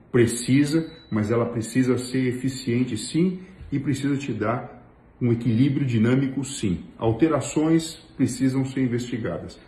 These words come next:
Não é normal o indivíduo precisar de bengala e de apoio pra andar,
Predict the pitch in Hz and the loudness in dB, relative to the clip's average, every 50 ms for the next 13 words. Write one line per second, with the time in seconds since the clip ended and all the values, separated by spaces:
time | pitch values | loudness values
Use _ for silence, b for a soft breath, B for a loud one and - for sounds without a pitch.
0 | B B - 110 127 147 165 170 170 170 165 151 127 113 110 104 95 90 90 98 | B B 0 2 4 6 6 6 6 6 6 6 4 4 4 4 2 0 0 -2
1 | 104 101 95 95 98 101 104 95 - 101 - - 101 98 95 95 95 110 104 98 | -2 -2 -2 -2 -2 -2 -2 -4 -4 -8 -8 -4 -4 -2 -2 -2 -2 0 0 0
2 | 92 95 110 127 139 143 127 110 110 104 - - 104 101 98 92 90 - 98 95 | 0 2 2 2 2 2 2 2 0 0 0 -2 -2 -2 -2 -2 -4 -4 -2 -2
3 | 92 87 92 107 135 - B B B | 0 0 0 0 0 -2 B B B